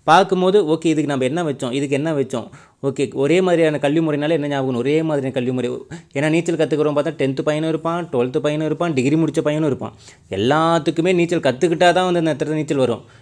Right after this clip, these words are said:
நீச்சல் கத்துக்காம யாருக்குமே கிடையாது, உடனே நீச்சல் வந்துடாது. "நான் டிகிரி முடிச்சிருக்கேன், நான் டென்த்து முடிச்சிருக்கேன், பிளஸ் டூ முடிச்சிருக்கேன்" அப்படிலாம் கிடையவே கிடையாது. ஒரே மாதிரியான கல்வி முறை இருந்தாலுமே நீங்க லைசன்ஸ் எடுத்து தான் ஆகணும். எங்க? ஆத்துல.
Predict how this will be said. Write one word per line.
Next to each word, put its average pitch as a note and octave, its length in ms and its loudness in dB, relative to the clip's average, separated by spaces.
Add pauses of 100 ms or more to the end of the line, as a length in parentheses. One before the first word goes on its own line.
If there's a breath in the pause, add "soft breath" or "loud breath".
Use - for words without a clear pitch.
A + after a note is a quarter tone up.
(100)
நீச்சல் D3+ 220 0
கத்துக்காம D#3+ 380 2
யாருக்குமே D#3 360 2
கிடையாது, C#3+ 260 2
உடனே C#3+ 200 2
நீச்சல் D3+ 320 0
வந்துடாது. B2 140 0
"நான் C3 120 -2
டிகிரி D#3 200 2
முடிச்சிருக்கேன், C#3+ 480 -2
நான் C3 140 -2
டென்த்து C3+ 260 -4
முடிச்சிருக்கேன், C#3 420 -4
பிளஸ் A#2+ 120 0
டூ D3 100 -4
முடிச்சிருக்கேன்" B2+ 320 -4
அப்படிலாம் C3 200 -2
கிடையவே C3+ 140 0
கிடையாது. B2 280 -2 (280 loud breath)
ஒரே C#3+ 420 4
மாதிரியான E3 440 2
கல்வி D3 260 2
முறை C#3 280 4
இருந்தாலுமே C#3 640 0
நீங்க C3 260 -2
லைசன்ஸ் C3 340 -2
எடுத்து B2 240 -4
தான் B2 220 0
ஆகணும். A#2+ 200 -4
எங்க? C3+ 340 0
ஆத்துல. A#2+ 420 -4